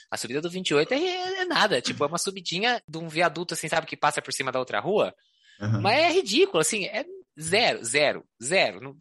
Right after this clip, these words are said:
Speaker 1: a do vinte e oito eles não deviam nem contar, sério, assim, eu, eu particularmente fiquei feliz na hora que eu passei na do vinte e oito, falei, "Era isso a do vinte e oito? Ah, então beleza, <laughs> uma a menos, então, porque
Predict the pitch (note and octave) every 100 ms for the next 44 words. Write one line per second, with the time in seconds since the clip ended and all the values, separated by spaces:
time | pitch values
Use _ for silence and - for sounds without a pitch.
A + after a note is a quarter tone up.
0 | C3 C#3+ D#3 E3+ F#3 F3+ G#3 G#3 G#3 G3
1 | G3 B3+ B3 G#3 G2 F2+ - C3+ G2+ G2
2 | B2 G#2 G2+ C#3+ D3 D3+ D3+ - C#3+ D3
3 | D3+ D#3+ - E3 E3 F3+ D3 D3 D3 C3+
4 | C#3 C3+ C#3+ D3 C3+ B2+ C3+ C#3 C#3 C#3
5 | C#3 C#3+ C3+ G#3 E3 C3 C3+ C3 E3+ D#3
6 | C#3+ A#2+ D#3 F3+ - D#3 E3 D3+ D3 F#3+
7 | D#3+ D#3+ C3+ C3+ - C3 - - G2+